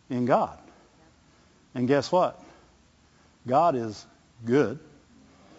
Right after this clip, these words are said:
And he doeth good. So guess who they're believing in? The good God that does good. Amen? And so he said, "No, no food, no water,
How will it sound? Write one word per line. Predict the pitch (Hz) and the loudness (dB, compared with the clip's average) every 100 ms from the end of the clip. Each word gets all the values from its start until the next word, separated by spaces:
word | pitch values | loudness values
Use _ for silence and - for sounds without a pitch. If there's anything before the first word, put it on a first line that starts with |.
| - - - - - - | -20 -20 -20 -20 -20 -12
And | 113 117 | -8 -6
he | |
doeth | 110 156 226 131 165 - - - _ - | 0 4 4 2 0 -8 -20 -20 _ -10
good. | 123 202 110 - - - - - - - - | 0 0 0 -6 -18 -20 -20 -20 -20 -20 -20
So | - 123 | -6 2
guess | 143 160 | 4 4
who | 170 | 4
they're | 160 185 | 4 4
believing | 151 131 120 113 | 4 4 4 2
in? | 107 95 - _ - - - - | -2 -4 -10 _ -20 -20 -20 -6
The | 117 | 0
good | 135 170 | 4 4
God | 143 196 139 143 156 - | 6 6 6 2 -4 -4
that | 139 | -2
does | 117 139 120 | 2 2 4
good. | 175 165 92 - - - - - - - - - 123 | 4 4 0 -12 -20 -20 -20 -20 -20 -20 -20 -12 0
Amen? | 139 156 202 294 - - - - - - - - - | 4 6 6 6 0 -8 -20 -20 -20 -20 -20 -20 -10
And | 117 | -4
so | 110 147 | 2 4
he | 151 | 4
said, | 170 185 170 | 4 4 4
"No, | 147 156 143 | 4 2 2
no | 143 156 | 4 2
food, | 151 196 254 277 - - | 4 6 6 2 -4 -6
no | 123 143 | 2 4
water, | 156 175 214 262 | 6 8 6 4